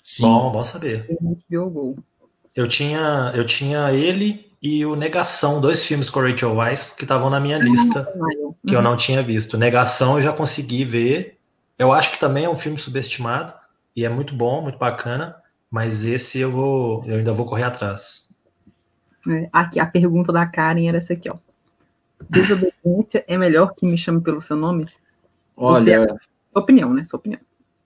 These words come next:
Speaker 1: Sim,
Speaker 3: Então.
Speaker 1: ah, eu acho que, ah, é porque é muito diferente, né?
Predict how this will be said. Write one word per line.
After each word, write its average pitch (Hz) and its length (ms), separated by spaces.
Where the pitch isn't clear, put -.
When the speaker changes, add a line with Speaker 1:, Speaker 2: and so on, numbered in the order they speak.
Speaker 1:
Sim, 120 360
Speaker 3:
Então. 120 100
Speaker 1:
ah, 123 260
eu 120 500
acho 127 380
que, 143 280
ah, 135 220
é 139 120
porque 175 200
é 180 40
muito 180 280
diferente, 117 580
né? 110 300